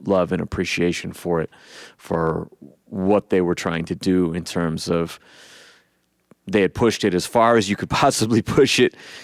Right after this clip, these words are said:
you know, arrangement-wise, technicality-wise with Justice, and then going, "You know what? Let's just fucking strip it down, riffs, grooves,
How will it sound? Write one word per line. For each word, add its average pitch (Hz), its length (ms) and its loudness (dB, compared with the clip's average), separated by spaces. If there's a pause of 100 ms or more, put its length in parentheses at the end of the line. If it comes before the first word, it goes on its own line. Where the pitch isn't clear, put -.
(120)
you 110 140 2
know, 95 300 2
arrangement-wise, 110 880 4
technicality-wise 101 1120 2
with 92 140 0
Justice, 92 640 0
and 87 220 0
then 85 280 0 (460)
going, 92 300 2
"You 123 80 2
know 135 100 4
what? 101 360 2
Let's 110 360 0
just - 240 0
fucking 92 640 0 (240)
strip - 440 -4
it 90 100 0
down, 104 540 2 (720)
riffs, 107 580 0 (400)
grooves, 95 760 4